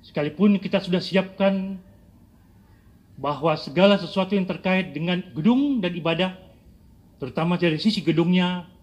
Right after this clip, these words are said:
sudah siap untuk melaksanakan ibadah perdana. Tapi perangkat daripada audiovisualnya masih memerlukan kesediaan daripada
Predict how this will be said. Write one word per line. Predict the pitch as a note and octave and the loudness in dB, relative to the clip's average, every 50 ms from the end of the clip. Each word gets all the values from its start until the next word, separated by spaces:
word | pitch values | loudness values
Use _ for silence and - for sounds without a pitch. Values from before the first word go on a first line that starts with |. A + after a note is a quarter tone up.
| - - | -20 -20
sudah | - - D#3+ E3 D#3 | -10 -4 -4 -4 -4
siap | - - G3 E3+ F#3+ - - E3+ | -2 -2 -2 -2 -2 -4 -8 -8
untuk | D#3 F3 D#3+ D3 | -6 -6 -6 -4
melaksanakan | D#3+ C#3+ C#3 - D#3+ D3 C#3+ D3 C#3+ | -6 -6 -6 -6 -8 -8 -8 -8 -10
ibadah | C3 B2+ C#3 C3+ C3+ A#2 | -8 -8 -6 -6 -6 -8
perdana. | B2+ A2+ A#2+ C#3 A#2+ A#2 A2 G2+ - - - - - - - _ _ - - - _ - - - - | -8 -8 -8 -8 -6 -8 -8 -12 -14 -18 -20 -20 -20 -20 -20 _ _ -20 -20 -20 _ -20 -20 -14 -12
Tapi | C#3+ C3 - D3 A#2+ | -10 -8 -8 -8 -10
perangkat | - - C3 D3 D#3+ F#3+ F#3 F#3 F#3 G3+ G3 - C#3 B2+ C#3+ | -10 -10 -6 -2 0 2 2 2 2 2 0 0 -2 -6 -4
daripada | D#3+ F3 - F3+ E3+ F3+ E3+ - | -4 -4 -2 -2 -2 -2 -4 -2
audiovisualnya | D3 F#3 A3+ F#3 G3+ G#3+ G3+ G3+ F#3 - - F#3 F3+ F3 F#3 F3+ F3+ F3 E3+ - - - - - - - - _ - - _ - - - - | 0 0 2 2 2 2 2 0 -2 0 0 0 2 2 0 0 -2 -4 -8 -12 -20 -20 -20 -20 -20 -20 -20 _ -20 -20 _ -20 -20 -16 -10
masih | C#3+ D3 C#3+ - D3+ A2 | -10 -8 -8 -8 -10 -10
memerlukan | G#2 C#3+ C3+ C#3+ B2+ C#3+ C#3+ C#3+ - F3 F#3 F3 F3 E3+ F3 E3+ E3+ E3 E3 - - - - - - - - _ _ | -10 -8 -8 -6 -6 -6 -6 -4 -2 -2 -2 -2 -4 -6 -8 -10 -12 -14 -16 -20 -20 -20 -20 -20 -20 -20 -20 _ _
kesediaan | - D3 - - C3+ C3+ D3+ D#3+ E3+ E3+ E3+ E3+ D#3+ | -8 -8 -8 -10 -10 -4 0 0 2 2 0 -2 -2
daripada | D3+ D3+ D3+ D3+ D3+ D3 C#3 | -4 -4 -4 -2 -2 -2 -2